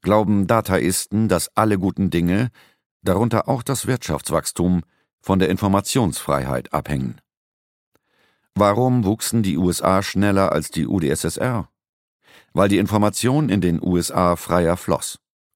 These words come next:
Warum sind Amerikaner gesünder, wohlhabender und glücklicher als Iraner oder Nigerianer? Dank der Informationsfreiheit.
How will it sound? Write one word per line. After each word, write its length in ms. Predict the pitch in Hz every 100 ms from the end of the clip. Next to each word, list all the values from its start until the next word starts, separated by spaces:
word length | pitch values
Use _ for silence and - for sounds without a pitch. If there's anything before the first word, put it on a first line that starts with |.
| _ _ _ _
Warum 360 | 80 98 110 117
sind 220 | 107 110
Amerikaner 640 | 98 92 87 - 107 107 98
gesünder, 680 | 92 73 104 95 104 120
wohlhabender 760 | 87 104 87 90 90 101 101 92
und 200 | 82 -
glücklicher 600 | 92 98 92 90 92 87
als 220 | 82 -
Iraner 600 | 85 76 92 92 98 101
oder 200 | 87 85
Nigerianer? 800 | 90 87 90 85 95 127 98 69 - _ _ _ _ _ _ -
Dank 380 | 87 101 95
der 140 | 104 85
Informationsfreiheit. 1120 | 92 107 113 - 147 - - 65 65 58 -